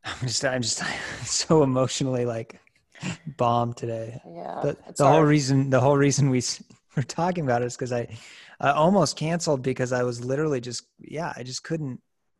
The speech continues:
Speaker 1: like, I couldn't handle, but I'm so happy we did have the conversation. So I really appreciate it.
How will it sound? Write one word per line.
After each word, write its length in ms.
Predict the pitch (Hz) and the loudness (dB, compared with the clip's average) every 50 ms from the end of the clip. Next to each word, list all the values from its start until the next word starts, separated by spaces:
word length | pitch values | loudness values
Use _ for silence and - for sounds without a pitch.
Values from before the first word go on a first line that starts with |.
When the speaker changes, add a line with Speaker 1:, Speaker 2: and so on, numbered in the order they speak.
| _ - | _ -18
Speaker 1:
like, 140 | 131 - - - | -18 -16 -14 -16
I 80 | 131 | -14
couldn't 220 | 120 - 139 131 127 | -12 -10 -10 -10 -8
handle, 280 | 120 123 123 123 123 | -8 -8 -8 -10 -10
but 160 | 120 123 127 | -8 -8 -6
I'm 100 | 127 123 | -6 -6
so 180 | 117 - 143 135 | -6 -6 -4 -4
happy 280 | 123 127 127 123 135 120 | -4 -4 -6 -6 -8 -8
we 120 | 117 117 | -8 -8
did 200 | 117 123 120 117 | -8 -8 -8 -8
have 180 | 117 113 113 135 | -8 -8 -10 -12
the 80 | 127 | -14
conversation. 760 | 120 - 120 120 120 120 117 - - 123 117 - - 160 - | -12 -10 -10 -10 -10 -12 -14 -12 -12 -12 -12 -12 -14 -16 -16
So 140 | - - 123 | -12 -10 -8
I 40 | 120 | -8
really 280 | 117 120 117 117 113 | -8 -8 -8 -10 -10
appreciate 440 | 113 - - 117 - - - - - | -12 -14 -16 -18 -16 -16 -20 -18 -18
it. 140 | - - - | -20 -20 -20